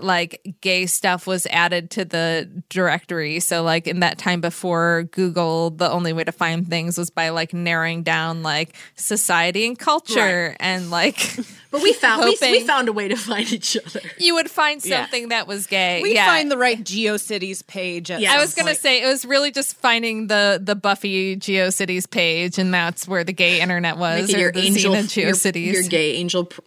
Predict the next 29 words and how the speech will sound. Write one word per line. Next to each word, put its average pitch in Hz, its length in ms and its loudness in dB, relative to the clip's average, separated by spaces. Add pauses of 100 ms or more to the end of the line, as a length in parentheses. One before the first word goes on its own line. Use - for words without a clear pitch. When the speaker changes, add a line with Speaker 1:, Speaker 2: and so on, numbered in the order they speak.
(140)
Speaker 2:
fire 160 580 -2 (380)
Speaker 3:
Yes. 175 420 2
Speaker 2:
site. 196 60 4
Speaker 1:
Right, 175 220 4
right, 175 240 4
right, 170 140 4 (240)
right. 175 100 -4
Speaker 3:
Saying, 156 260 -2
Speaker 1:
Uh, 196 40 4 (440)
Speaker 3:
uh, - 40 2
live 147 200 -2
journal. 147 380 -4
We're 175 120 -6
getting 147 220 -4
into 143 240 -4
the 143 60 -4
aughts. - 480 -4 (300)
<laughs> - 920 -6 (1500)
Speaker 1:
Yeah. 220 720 2
It, 269 320 -10
so 392 300 0
the 403 120 -4
nineties, 392 680 -2
I 302 140 0
guess 302 360 -2 (160)
it 262 200 2
just 302 240 -6
felt 349 240 2
like 254 320 -2